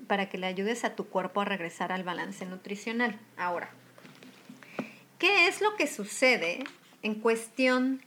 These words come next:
de, eh, nuestra... Todo el balance que normalmente debería de existir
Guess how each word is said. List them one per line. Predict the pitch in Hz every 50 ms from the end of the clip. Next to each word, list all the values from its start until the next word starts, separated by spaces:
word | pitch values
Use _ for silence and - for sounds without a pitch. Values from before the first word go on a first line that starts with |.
| - - _
de, | - 214 202 196 233 226 214 208 202 202 208 226 226 - - -
eh, | 208 196 196 190 185 185 185 185 185 185 - -
nuestra... | 208 202 202 202 202 196 - - - _ 220 208 208 202 196 190 190 196 190 190 202 202 - - - - - _ _ _ - - - - - - - - - - - - - - _ _ _ _ _ - - - - - - - - -
Todo | 320 311 311 330 370
el | 370 370 320
balance | 285 240 220 233 269 311 330 349 349 - - 269 233 226
que | - 220
normalmente | 208 202 196 196 208 214 226 240 277 302 330 339 339 330 302 285 277 269 277 277 277 285 269
debería | 240 233 196 190 196 190 196 202 202
de | 233
existir | 233 233 - - - 190 170 - - - - _ - 208 196 175 170 196